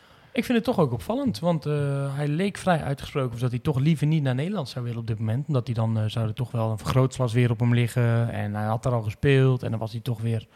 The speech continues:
terug op de Nederlandse velden en hij was natuurlijk de zoontje van en wat zou hij geleerd hebben in een half jaar.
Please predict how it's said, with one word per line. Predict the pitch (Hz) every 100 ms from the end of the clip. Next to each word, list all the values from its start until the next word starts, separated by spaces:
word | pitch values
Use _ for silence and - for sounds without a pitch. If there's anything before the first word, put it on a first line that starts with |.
| - - - _ -
terug | 139 139
op | 139
de | 131
Nederlandse | 131 127 127 123 123
velden | 113 127 123 120
en |
hij | 117
was | 104
natuurlijk | - 113 117
de | 113
zoontje | 110 -
van | 139 139 131 131 127
en | - 110
wat | 104 113
zou | 117
hij | 117
geleerd | 110 127 131 131
hebben | 123 123
in |
een | 120
half | 120 117
jaar. | 117 113 113